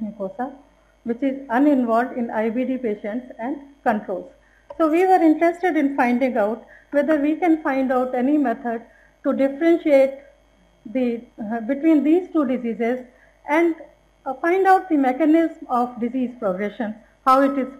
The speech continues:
progressing to the normal area, whether we can find out any factors related to that.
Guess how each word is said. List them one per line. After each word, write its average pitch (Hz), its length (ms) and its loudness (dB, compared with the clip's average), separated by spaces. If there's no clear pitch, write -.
progressing 233 500 -4
to 214 140 -10
the 285 180 -6
normal 220 380 -2
area, 185 320 -8
whether 240 240 -6
we 247 100 -6
can 247 260 -6
find 262 280 -2
out 262 180 -6
any 220 240 -8
factors 202 380 -8
related 165 340 -18
to - 140 -20
that. - 140 -20